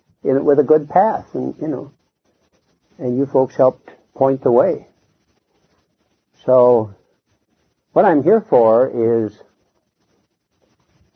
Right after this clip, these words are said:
w-, in one of the other programs, uh, they have a, a tape that has been tremendously useful, which is a newcomer's tape. And, uh, one of the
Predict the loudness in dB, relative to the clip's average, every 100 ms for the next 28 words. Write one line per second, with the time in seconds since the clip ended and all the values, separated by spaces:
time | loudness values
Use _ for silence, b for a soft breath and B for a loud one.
0 | _ _ _ _ -20 -8 -2 0 2 2
1 | 2 2 0 -2 -2 0 -2 -2 -6 -8
2 | _ -20 _ -8 -4 -2 0 0 0 0
3 | 0 2 2 2 2 0 -4 _ _ _
4 | -4 -2 0 0 0 -2 0 0 -2 -2
5 | 0 0 -2 -2 0 -2 -2 0 2 0
6 | 0 0 2 2 0 -2 0 0 2 2
7 | 0 0 -2 -2 -6 -8 -4 -4 -4 _
8 | _ _ _ _ _ -20 _ _ _ _
9 | _ _ _ _ _ _ _ _ _ -4
10 | -2 0 0 -2 -4 -10 -10 -6 -4 -2
11 | 0 2 2 2 2 2 -2 -8